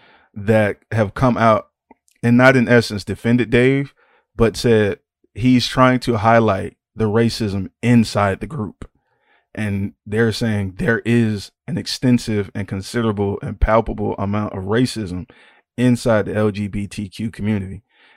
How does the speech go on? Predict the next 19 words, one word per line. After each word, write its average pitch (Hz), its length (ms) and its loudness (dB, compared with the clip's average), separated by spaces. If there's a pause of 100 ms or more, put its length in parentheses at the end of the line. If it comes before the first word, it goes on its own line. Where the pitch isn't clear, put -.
(140)
And 107 180 0
he's 170 540 -4
trying 101 400 -2
to 107 120 -10
get 98 280 -6
you 101 100 -6
guys 98 360 -8
to 98 360 -12
talk 143 380 0
about 98 380 -6
the - 80 -8
racism 104 580 -4 (120)
inside 120 520 2
that 101 180 -4
group. - 400 -8 (840)
And 113 80 0
I 123 60 0
was 98 100 -6
like, 80 240 -18